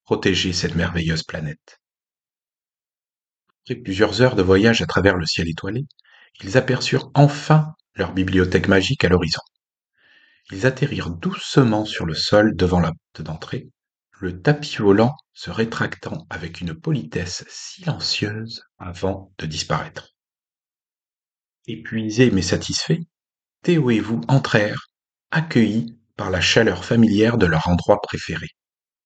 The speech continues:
Ils avaient traversé des déserts impitoyables, combattu des créatures terrifiantes et libéré une ville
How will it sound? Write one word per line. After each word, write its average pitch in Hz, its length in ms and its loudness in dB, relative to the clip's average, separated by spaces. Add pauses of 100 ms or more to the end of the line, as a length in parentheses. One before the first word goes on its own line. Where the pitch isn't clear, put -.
(520)
Ils 107 160 -4
avaient 110 200 2
traversé 117 500 0
des 87 160 -2
déserts 98 500 4
impitoyables, 107 760 0 (340)
combattu 120 580 -4
des 82 160 -6
créatures - 680 -2
terrifiantes 120 580 0
et 98 60 0
libéré 95 360 2
une 90 140 6
ville 120 320 6